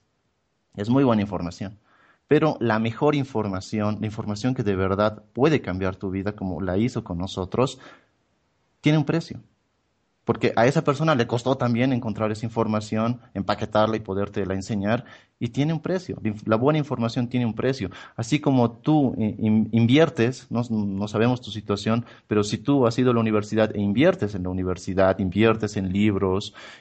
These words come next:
y en todo aquello, el multinivel también necesita de una inversión en educación. Y eso te va a ayudar a convertirte en un mejor líder.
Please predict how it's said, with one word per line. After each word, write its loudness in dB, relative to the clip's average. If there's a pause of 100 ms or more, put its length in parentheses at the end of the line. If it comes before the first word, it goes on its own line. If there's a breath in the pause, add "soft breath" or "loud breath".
y 0
en 0
todo 6
aquello, 2 (300)
el 2
multinivel 2
también 0
necesita -2
de 2
una 2
inversión 2
en 2
educación. -2 (640)
Y 6
eso 2
te 2
va 6
a 8
ayudar 4
a -2
convertirte -2
en 0
un 0
mejor -2
líder. 0